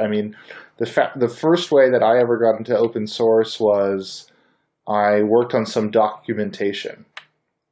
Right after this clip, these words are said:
So I didn't make a, a big feature contribution. I just fixed the documentation, made it easier to get started using the project. And,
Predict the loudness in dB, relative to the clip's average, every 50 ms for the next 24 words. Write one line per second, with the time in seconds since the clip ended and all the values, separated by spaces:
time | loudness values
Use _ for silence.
0 | _ _ -14 -4 0 2 4 4 6 6 6 6 4 4 2 0 -2 0 0 2
1 | 2 2 0 0 -2 -2 -2 -2 -2 -2 0 2 4 4 4 4 2 0 0 -4
2 | -8 _ _ _ _ _ _ _ _ _ _ _ _ _ _ -8 -6 -4 0 2
3 | 2 2 2 0 -4 -2 -2 -2 0 -2 -4 0 0 0 0 0 -2 -2 0 0
4 | -2 -2 -2 -4 -2 0 0 -2 -2 -6 -14 _ _ _ _ _ _ _ _ _
5 | _ _ -14 -4 -2 -2 -2 -2 -6 -4 0 2 2 2 0 -2 -4 -2 0 0
6 | 0 -2 -4 -6 -4 -2 0 0 0 -2 -2 -2 -4 -2 -2 0 0 -2 -2 -2
7 | -4 -8 -2 -2 -2 -2 -2 -4 -2 0 0 0 -2 -2 -6 -8 -8 -6 -8 -8
8 | -8 -8 -6 -4 -4 -4 -6 -8 -10 -12 -12 -12 _ -20 _ _ _ _ _ _
9 | _ -20 _ _ _ -6 -2 0 2 2 2 0 -2 -4 -8